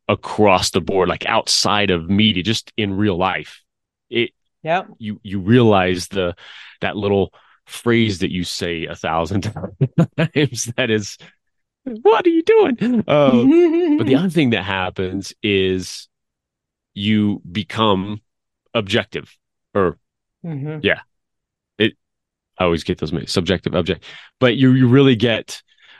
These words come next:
Speaker 1: um, you, you distance yourself from that emotional, and you actually start listening and watching from a place of, like, "Oh, that's a really good point. Oh, that was said really well. Oh, yeah, that could work." And, and you don't think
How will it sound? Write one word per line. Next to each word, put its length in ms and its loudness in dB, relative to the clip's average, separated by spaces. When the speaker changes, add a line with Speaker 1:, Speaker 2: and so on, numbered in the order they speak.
Speaker 1:
um, 500 -4
you, 200 -6
you 180 -4
distance 420 2
yourself 420 0
from 360 -2
that 200 0
emotional, 680 -4
and 120 -6
you 160 -2
actually 520 -4
start 340 -6
listening 600 -6
and 80 -10
watching 560 -4
from 200 -6
a 60 -6
place 400 -2
of, 140 -4
like, 240 -6
"Oh, 120 4
that's 160 0
a 40 0
really 160 2
good 160 -2
point. 200 -4
Oh, 120 0
that 120 2
was 140 -4
said 240 -4
really 180 -4
well. 220 -6
Oh, 180 -4
yeah, 140 -4
that 160 -6
could 140 -6
work." 200 -6
And, 160 -4
and 100 2
you 80 2
don't 240 6
think 540 2